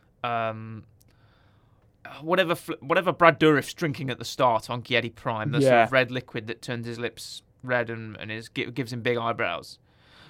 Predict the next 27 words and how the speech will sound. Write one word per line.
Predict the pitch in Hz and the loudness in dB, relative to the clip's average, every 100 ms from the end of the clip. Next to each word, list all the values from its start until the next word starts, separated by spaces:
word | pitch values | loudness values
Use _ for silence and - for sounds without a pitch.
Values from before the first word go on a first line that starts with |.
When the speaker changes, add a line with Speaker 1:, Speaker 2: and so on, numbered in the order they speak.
| - | -6
Speaker 1:
that | 123 110 | -6 -4
kind | 113 101 | -6 -8
of | |
thing. | - 104 - - _ _ _ _ _ _ _ _ - - | -10 -16 -16 -20 _ _ _ _ _ _ _ _ -10 -2
Everyone's | 185 208 175 139 | -2 0 -2 0
using | 123 | 0
dr-, | 120 139 | 4 6
everybody's | 220 226 180 165 147 | 6 6 4 4 2
on | 135 | -2
drugs | 117 101 - - _ _ 127 | -4 -6 -12 -20 _ _ -14
in | 117 | -8
Dune, | 113 107 104 | -8 -10 -14
which | - 117 | -12 -10
I | |
think | 127 160 | -8 -6
is | 143 | -4
an, | 139 | -4
uh, | 139 135 127 123 | -4 -4 -6 -6
probably | 131 139 | -6 -6
the | 131 | -4
best | 127 - | -4 -6
thing | 131 | -8
I | 120 | -10
can | 127 | -10
say | - 151 | -8 -6
about | 110 95 | -6 -8
it. | 107 | -10